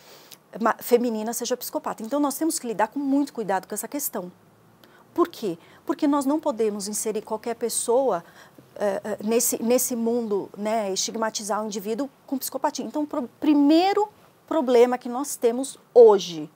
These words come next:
no direito é o que é psicopatia. Quando eu escrevi meu livro da imputabilidade do psicopata, uma pesquisa longa, ah, todos os nossos tribunais entendiam que o psicopata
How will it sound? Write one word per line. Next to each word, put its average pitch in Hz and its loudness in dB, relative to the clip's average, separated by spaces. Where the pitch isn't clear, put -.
no 240 -4
direito 214 0
é 180 -4
o 302 4
que 294 -6
é 233 0
psicopatia. - -10
Quando 427 2
eu 349 2
escrevi 214 -4
meu 202 -6
livro 185 -4
da 202 0
imputabilidade 185 -6
do 175 -14
psicopata, 240 -6
uma 202 -10
pesquisa 185 -8
longa, 196 -4
ah, 208 -2
todos 359 0
os 226 -6
nossos 214 -6
tribunais 220 -8
entendiam 262 -4
que - -4
o - 2
psicopata 247 -4